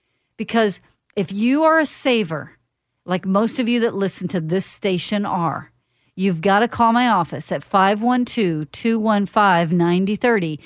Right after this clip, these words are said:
to make sure that you, if you're in your forties and fifties, are on track. Because hitting those milestones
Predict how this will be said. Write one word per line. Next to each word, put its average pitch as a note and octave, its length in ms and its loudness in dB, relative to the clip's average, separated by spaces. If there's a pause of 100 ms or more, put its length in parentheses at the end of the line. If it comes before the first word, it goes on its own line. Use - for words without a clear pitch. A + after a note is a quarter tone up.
(260)
to C4 140 -2
make B3+ 260 2
sure - 180 -2
that A3 160 0
you, C4 380 0
if A3+ 180 -4
you're G#3 120 0
in A3+ 100 0
your A3 120 -2
forties A3 440 -2
and A#3 140 -4
fifties, D#3+ 600 -4
are F3+ 200 -4
on F#3 320 2
track. - 540 -4 (500)
Because F#3+ 400 -4
hitting B3+ 400 2
those A#3+ 260 2
milestones G3+ 920 0